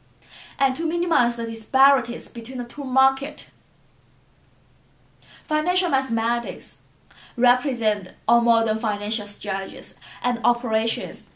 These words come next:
that will equip me to succeed in the marketplace.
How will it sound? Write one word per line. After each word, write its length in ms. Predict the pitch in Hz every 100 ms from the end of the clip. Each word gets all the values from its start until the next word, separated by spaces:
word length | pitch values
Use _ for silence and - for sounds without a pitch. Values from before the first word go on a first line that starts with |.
| - -
that 140 | 254
will 80 | 254
equip 460 | - - 269 226 233
me 340 | 220 - - -
to 120 | 262
succeed 440 | 254 220 - 233
in 180 | 208 180
the 100 | 185
marketplace. 800 | 190 214 226 - 190 180 233 -